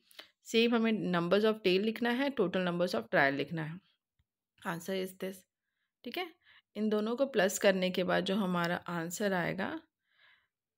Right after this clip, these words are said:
वो है, ये लिखा है, "Note down the example that above, P E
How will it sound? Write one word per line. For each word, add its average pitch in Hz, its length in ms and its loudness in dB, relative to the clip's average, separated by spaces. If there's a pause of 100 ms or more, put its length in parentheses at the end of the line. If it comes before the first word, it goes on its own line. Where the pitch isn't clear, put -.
(560)
वो 185 220 -2
है, 202 400 -6 (360)
ये 180 140 -6
लिखा 185 240 -6
है, 202 260 -8 (140)
"Note 208 220 -4
down 226 180 -2
the 233 160 -4
example 190 480 0
that 180 160 -6 (280)
above, 175 200 -6 (240)
P 220 100 0 (380)
E 220 180 -6